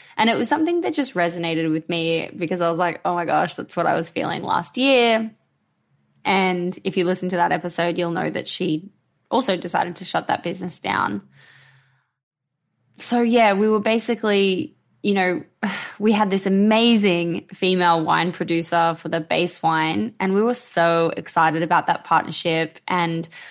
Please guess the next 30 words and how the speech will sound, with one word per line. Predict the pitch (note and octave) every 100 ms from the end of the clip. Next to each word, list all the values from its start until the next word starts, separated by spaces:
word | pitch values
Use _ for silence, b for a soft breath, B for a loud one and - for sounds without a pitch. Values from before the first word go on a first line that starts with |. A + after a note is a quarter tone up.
| B
we | G3
really | F#3+ G#3+ B3
weren't | G3+ F3 E3 -
willing | F3 E3+ E3+
to | -
compromise | - E3+ D#3+ - - F#3+ -
because | - - E3 E3 _ _ _
the | - -
end | A#3 C#4+
product | - - A#2+ -
of | F3
what | E3+ -
we |
created | F3 - E3 E3 F#3
was | G3 E3+ E3+
just, | - E3+ -
like, | D3+ - - _ _ _ _ _ _ _ _ _ _
I | G#3+
mean, | B3
it | C4
was | B3+
just | C4+ C4
amazing. | B3 C#4+ B3+ F3 - F#3+ B B B B B B B
It | F#3
was | F#3
three | F#3 G#3 G#3 B3 C4 C4+
times | - G#3 F#3 F3+ F3 F#3+ -
the | G3+
quality | F3+ F3+ E3+ E3
of | D#3+